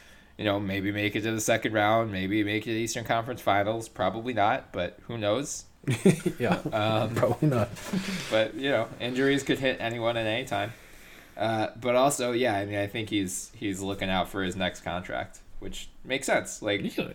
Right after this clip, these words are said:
Speaker 2: it's fair.
Speaker 1: yeah,
Speaker 2: It's
Speaker 1: if
Speaker 2: absolutely
Speaker 1: you
Speaker 2: fair.
Speaker 1: prove yourself on a good team, you know, with all due respect to the Mavericks, like, they're, they were not gonna make the playoffs, most likely. So if you prove yourself to be a valuable contributor on a winning team and you make an impact on the,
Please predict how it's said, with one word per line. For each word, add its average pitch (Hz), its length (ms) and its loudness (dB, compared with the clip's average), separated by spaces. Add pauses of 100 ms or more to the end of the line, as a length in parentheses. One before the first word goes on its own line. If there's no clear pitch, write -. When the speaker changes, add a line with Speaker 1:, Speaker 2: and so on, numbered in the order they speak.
Speaker 2:
it's 151 140 0
fair. 165 340 6
Speaker 1:
yeah, 160 240 4
Speaker 2:
It's - 100 -8
Speaker 1:
if - 60 0
Speaker 2:
absolutely 143 300 4
Speaker 1:
you 156 100 8
Speaker 2:
fair. 175 100 4
Speaker 1:
prove 175 160 8
yourself 160 440 8
on 143 140 6
a 131 40 0
good 123 260 0
team, 135 360 -2 (840)
you 151 140 -8
know, 107 280 2
with 110 180 -6
all 117 160 4
due 113 120 -4
respect 104 300 -4
to 110 60 -10
the 107 60 -6
Mavericks, 101 460 -2
like, 98 200 -8
they're, 98 220 -6 (580)
they 107 100 0
were 107 140 -2
not 98 200 -2
gonna 110 140 -4
make 101 180 -6
the 101 80 -8
playoffs, 92 540 -4 (320)
most 87 280 -10
likely. 95 440 -8
So 101 300 -2
if 95 140 -6
you 101 100 -2
prove 110 260 -2
yourself 104 380 0
to 98 60 -12
be 98 100 -2
a 98 40 -2
valuable 101 420 0
contributor 104 560 -4
on 92 120 -2
a 98 60 -4
winning 98 300 -6
team 107 300 -4
and 95 120 -4
you 95 200 -2 (480)
make 107 260 -2
an 123 80 0
impact 113 440 0
on 107 140 2
the, 98 280 -4